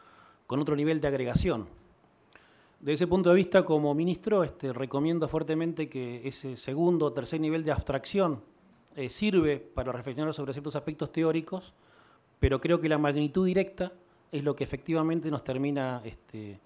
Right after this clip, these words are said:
inspirando y promoviendo por el desarrollo de políticas públicas o políticas de gobierno, eh, consistentes con los problemas que tenemos que enfrentar. Eh, este tema, desde el punto de vista conceptual,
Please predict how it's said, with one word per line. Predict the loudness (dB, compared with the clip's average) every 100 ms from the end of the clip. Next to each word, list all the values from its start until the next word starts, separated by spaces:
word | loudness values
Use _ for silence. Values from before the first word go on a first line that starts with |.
| _ _
inspirando | -10 -8 -2 2 2 2 0 -2 -6 -20 _ _
y | -8
promoviendo | -2 0 0 0 -2 -4
por | -6
el |
desarrollo | -6 -4 -2 -2
de |
políticas | -4 -6 -8 -6 -8
públicas | -6 -4 -2 -2 -6 -8 -14 -14 -14
o |
políticas | -10 -8 -6 -4
de | -4
gobierno, | -2 -2 -2 -4 -8 -14 _ _ _ _
eh, | -14
consistentes | -6 -6 -6 -2 0 0 -2
con | -4 4
los |
problemas | 4 4 -2 -6
que | -8
tenemos | -6 -4 -4
que |
enfrentar. | -6 -8 -10 -8 -10 -12 _ _ _ _ _ _ -20 _ _ _ _ _ _ _ -20 _ -20 _ _ _ -2
Eh, | 0 0 -4 -18 -20 -12
este | -2 2 6
tema, | 6 6 6 6 2 -2 -4
desde | 0
el | 2
punto | 4
de | 6
vista | 8
conceptual, | 6 4 2 6 10 10 8 0